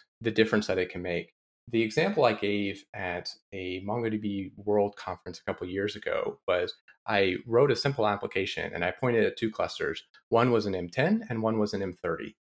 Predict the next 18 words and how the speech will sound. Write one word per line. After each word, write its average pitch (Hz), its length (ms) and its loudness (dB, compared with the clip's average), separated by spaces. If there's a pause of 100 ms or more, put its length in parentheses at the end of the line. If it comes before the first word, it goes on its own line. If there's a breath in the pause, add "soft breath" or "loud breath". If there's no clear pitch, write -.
(140)
And 107 100 4
the 110 120 8
only 185 200 6
difference 113 440 0
between 113 380 -6
the 107 60 -2
two - 340 -12
was 95 180 -4
that 95 120 0
I 92 100 2
built 147 280 2
the 120 120 -2
index 107 400 0
with 101 180 -4
the - 80 -4
index 117 440 -2
keys 95 480 -4
reversed. - 460 -2